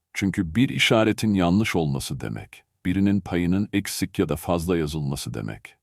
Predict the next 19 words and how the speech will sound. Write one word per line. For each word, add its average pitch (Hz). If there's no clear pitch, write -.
Bu 113
da 117
ya 104
tanrıları 98
ya 98
da 90
yöneticileri 95
kızdırmak 87
demek. 55
Lugal, 90
eri 87
çuvalları 73
omzuna 90
alıp 95
tek -
tek 113
terazinin 90
yanına 80
taşıyor. 50